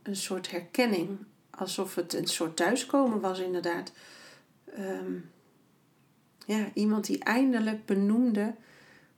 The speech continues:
hoe ik me altijd voelde. En hoewel dat gevoel ook heel pijnlijk kan zijn,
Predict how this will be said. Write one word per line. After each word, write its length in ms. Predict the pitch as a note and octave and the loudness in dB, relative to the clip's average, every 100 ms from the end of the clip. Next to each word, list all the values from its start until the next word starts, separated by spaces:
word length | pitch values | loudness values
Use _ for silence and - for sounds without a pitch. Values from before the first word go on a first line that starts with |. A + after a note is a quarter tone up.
| _ _ | _ _
hoe 300 | G#3+ A3 - | 0 2 0
ik 120 | G#3+ | 0
me 100 | G#3 | 0
altijd 320 | G3 F#3+ F3+ | 0 0 -4
voelde. 480 | - B3+ B3 - - - - - _ _ | -2 0 0 -2 -6 -12 -20 -20 _ _
En 220 | - G3+ | -2 0
hoewel 480 | G3+ G3 G3 G3+ G3 | 2 2 2 4 2
dat 220 | F#3+ G3 | 0 -4
gevoel 760 | - F#3+ F#3+ - A#3 B3+ A3 - | -6 -10 -10 -4 0 2 2 0
ook 240 | G3+ G3 | -2 -2
heel 180 | G3 F#3+ | 0 -2
pijnlijk 440 | F#3+ G#3+ C4+ A#3+ G#3+ | 2 2 4 2 2
kan 200 | F3 F3 | 2 2
zijn, 500 | F3 D#3+ A#3+ C4+ | 2 0 0 -2